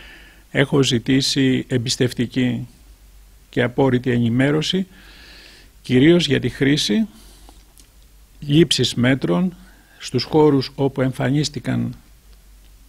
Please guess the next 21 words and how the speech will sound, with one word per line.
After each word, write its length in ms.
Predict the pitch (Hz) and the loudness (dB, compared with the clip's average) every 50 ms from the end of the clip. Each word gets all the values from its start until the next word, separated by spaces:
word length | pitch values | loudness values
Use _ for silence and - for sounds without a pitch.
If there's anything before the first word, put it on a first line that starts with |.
| - - - - - - - - | -20 -20 -20 -20 -20 -20 -20 -10
τα 120 | - 131 120 | -8 -8 -6
κρούσματα 720 | - - 127 127 127 127 131 123 123 120 131 120 120 117 123 123 - - - _ _ - - - - - - - - - - - - - | -4 -2 0 0 0 0 -2 -4 -4 -4 -4 -4 -4 -6 -6 -10 -12 -20 -20 _ _ -20 -20 -20 -20 -20 -20 -20 -20 -20 -20 -20 -20 -6
και 120 | - 131 131 | 0 2 2
οι 160 | 127 117 113 | 2 2 0
επαφές 680 | 113 113 - 107 - - - 143 160 170 - - - | -2 -4 -6 -8 -8 -6 -4 -4 -4 -4 -6 -8 -6
τους, 280 | - 190 185 - - - - - - - - - - - - - - - - - - - - - - | -6 -6 -6 -8 -10 -18 -20 -20 -20 -20 -20 -20 -20 -20 -20 -20 -20 -20 -20 -20 -20 -20 -20 -20 -12
ώστε 240 | - 143 139 - - | -8 -8 -6 -4 -2
να 120 | 135 131 | -2 0
λάβουμε 320 | 131 139 156 151 156 147 147 | 0 0 -2 -2 -2 0 0
όλα 120 | 151 156 | 0 -2
τα 80 | 143 143 | -2 -4
απαραίτητα 560 | 135 143 131 143 139 - 143 131 135 143 - - - | -4 -4 -4 -4 -4 -4 -6 -6 -6 -8 -10 -16 -10
μέτρα 380 | - 127 127 139 - - 143 139 | -6 -4 -4 -2 -2 -4 -4 -6
προστασίας 760 | - - 127 - 123 113 - - 135 131 131 127 127 - - - | -6 -8 -8 -6 -4 -4 -4 -2 0 0 0 0 -2 -4 -6 -6
και 120 | 139 131 | -6 -4
των 140 | 123 131 120 | -4 -4 -6
φοιτητών 420 | - 127 117 107 - 131 123 127 | -6 -6 -8 -6 -4 -4 -4 -2
αλλά 160 | 127 117 123 | -2 -4 -4
και 140 | 123 - 120 | -4 -6 -8
των 160 | - - 127 | -8 -8 -8
εργαζομένων. 680 | 120 117 117 117 107 117 113 110 110 110 107 101 104 120 | -6 -6 -6 -6 -6 -6 -6 -6 -4 -6 -6 -8 -10 -12